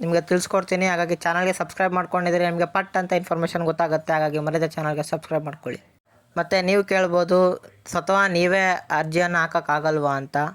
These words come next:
ಇದಕ್ಕೆ ಯಾವುದೇ ಅಫಿಷಿಯಲ್ ಮಾಹಿತಿಗಳು ಕೂಡ ಇನ್ನೂ ಬಂದಿಲ್ಲ. ಬಂದ ತಕ್ಷಣ ನಿಮಗೆ ವಿಡಿಯೋ ಮಾ-, ಮುಖಾಂತರ ತಿಳಿಸ್ತೇನೆ.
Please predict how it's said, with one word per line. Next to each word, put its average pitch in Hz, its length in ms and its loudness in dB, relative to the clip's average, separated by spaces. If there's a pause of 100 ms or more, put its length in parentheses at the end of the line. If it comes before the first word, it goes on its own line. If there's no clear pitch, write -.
(600)
ಇದಕ್ಕೆ 175 460 0
ಯಾವುದೇ 185 480 2
ಅಫಿಷಿಯಲ್ 185 560 0
ಮಾಹಿತಿಗಳು 170 640 0
ಕೂಡ 165 140 0
ಇನ್ನೂ 160 300 -2
ಬಂದಿಲ್ಲ. 170 440 0 (520)
ಬಂದ 190 300 -2
ತಕ್ಷಣ 185 480 -4
ನಿಮಗೆ 170 360 -4
ವಿಡಿಯೋ 175 300 0
ಮಾ-, 165 340 -6 (120)
ಮುಖಾಂತರ 156 460 -2
ತಿಳಿಸ್ತೇನೆ. 156 560 -4